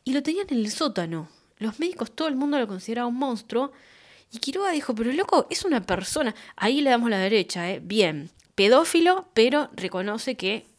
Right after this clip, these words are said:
eh, la persona que está ahí abajo no es un monstruo, sino un, una persona. Entonces Quiroga empieza a joder, hace unas gestiones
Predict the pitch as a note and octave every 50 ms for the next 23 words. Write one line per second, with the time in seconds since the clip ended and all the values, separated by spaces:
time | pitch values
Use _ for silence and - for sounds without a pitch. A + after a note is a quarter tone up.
0 | _ _ _ - E3+ D#3 F3+ F3+ D#3+ - - D#3+ - - F3+ G3+ G3 - F3+ -
1 | G3 F#3 F3+ E3+ E3+ E3+ - - G3 F3+ F3 F3 F3 D#3+ - - D#3 D3+ D#3 E3
2 | F3+ - F#3+ G#3+ - - F3 F3 E3+ - - - - F#3 F#3 F#3 - - - F#3+
3 | F#3 F3+ - - - - - - - - - - _ - - - - - - -
4 | - - - - - - - - _ - B3+ A#3+ D#4 E4 E4+ D#4 E4 - C4 C#4
5 | D#4 D#4+ D#4 D#4 D#4 - A3 G3+ A3+ B3 - C4+ B3+ - C#4+ D4 C#4+ C4+ C4+ C4+
6 | C#4 C4+ - - G3 G3 - A3 A3 A3 - B3 A#3+ - - C#4 C#4+ C#4 C4 C#4
7 | D4 D4